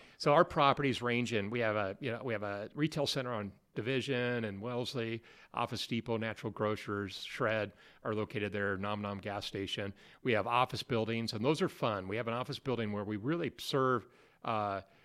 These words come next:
uh, tenants that are in our world, like they're therapists, uh, counselors, um, f-, you know, focus on family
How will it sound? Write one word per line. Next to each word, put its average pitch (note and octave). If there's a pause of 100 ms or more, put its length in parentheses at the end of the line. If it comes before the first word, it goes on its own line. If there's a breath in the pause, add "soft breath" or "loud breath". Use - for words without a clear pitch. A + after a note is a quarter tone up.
(340 soft breath)
uh, G#2+
tenants F3
that F#3+
are G3
in D3+
our C#3
world, A#2
like G#2
they're B2
therapists, B2+
uh, A2
counselors, A#2 (340 loud breath)
um, G2 (420 soft breath)
f-, - (140)
you F3
know, G#2
focus -
on G#2+
family B2+